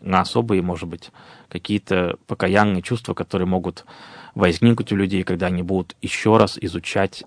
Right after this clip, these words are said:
э, жития святых, историю этих монастырей, историю этих монахов. И, может быть, уставные монашеские богослужения, э, они тоже помогут людям найти в себе какие-то силы для того, чтобы принести покаяние, изменить свою жизнь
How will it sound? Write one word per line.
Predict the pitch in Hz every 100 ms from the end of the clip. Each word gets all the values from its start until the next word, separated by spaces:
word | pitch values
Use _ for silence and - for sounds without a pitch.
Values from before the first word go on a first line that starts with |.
| _
э, | 92 87 73
жития | 92 90 98 104
святых, | - 78 - 101 - - - -
историю | - - 104 104
этих | 95 - -
монастырей, | 92 90 - 98 90
историю | 82 - 98
этих | 90 98
монахов. | 90 92 101 - - - - - -
И, |
может | 101 98
быть, | 95 -
уставные | - - 107 101 110 101 90 -
монашеские | 90 95 110 - - 92
богослужения, | 90 92 90 101 135 123 90 - _ _ _ -
э, | - 92 82 -
они | 87 90
тоже | - 110 107
помогут | 98 101 113 98 - - - -
людям | - 101 95
найти | 92 85 -
в | 107
себе | - 101
какие-то | - 90 - 95 - 90 90 - - -
силы | - 123 139 143 143 - -
для | - 87
того, | 92 104
чтобы | - 95 95 95 - -
принести | 92 92 - - 87 82 _ _
покаяние, | - - 98 113 131 101
изменить | 87 95 110
свою | - 101 95
жизнь | 95 90 92